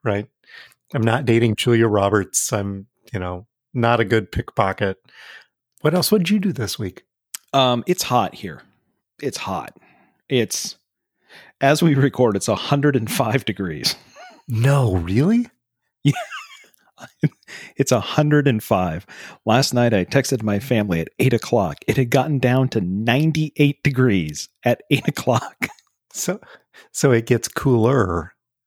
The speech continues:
Speaker 1: but not cool.
Speaker 2: Yeah. <clears throat> I think, I th-, I think the extreme heat warning that was issued for this area s-, uh, warned that it will get down into the mid seventies <laughs> overnight and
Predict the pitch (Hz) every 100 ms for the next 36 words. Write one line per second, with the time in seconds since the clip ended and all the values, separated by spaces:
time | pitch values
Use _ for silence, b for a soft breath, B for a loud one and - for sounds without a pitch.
0 | _ _ - - 113 113 101 113 - 113
1 | 92 80 B B B B B _ _ _
2 | _ _ 135 127 123 95 - 202 156 131
3 | - 135 156 160 - _ 120 117 - 123
4 | 123 160 - 123 107 101 - 143 131 107
5 | - 147 139 123 110 104 98 95 90 101
6 | 95 87 123 120 113 104 104 - 107 101
7 | 95 98 113 98 98 95 87 85 - -
8 | - - 101 95 120 131 117 104 101 104
9 | 101 - 127 117 113 135 110 113 113 113
10 | 98 107 - 98 92 110 104 - 117 107
11 | 95 87 82 - 95 156 90 95 80 78
12 | - b b _ 131